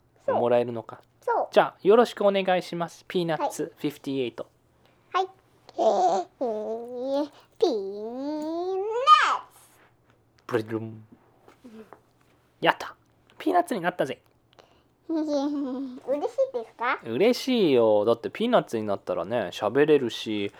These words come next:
Speaker 2: えーと、ご飯も自分も食べれるし、お水も出てくるし。
Speaker 1: うん。えっと、えっと、えっと、ロープでどこ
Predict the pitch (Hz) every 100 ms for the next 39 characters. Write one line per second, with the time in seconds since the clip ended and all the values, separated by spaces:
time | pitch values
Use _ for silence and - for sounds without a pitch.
0 | - - - 95 92 - 95 143 151 190
1 | 175 131 113 110 104 95 104 104 107 107
2 | 107 110 104 104 101 95 - - 98 95
3 | 90 - - - 110 170 180 185 180 175
4 | 165 160 143 135 110 101 95 - 110 101
5 | 95 92 330 - 339 339 - _ _ _
6 | - 320 311 330 320 294 - _ _ _
7 | _ _ _ _ - 320 320 339 320 302
8 | - 277 427 466 - 294 294 359 392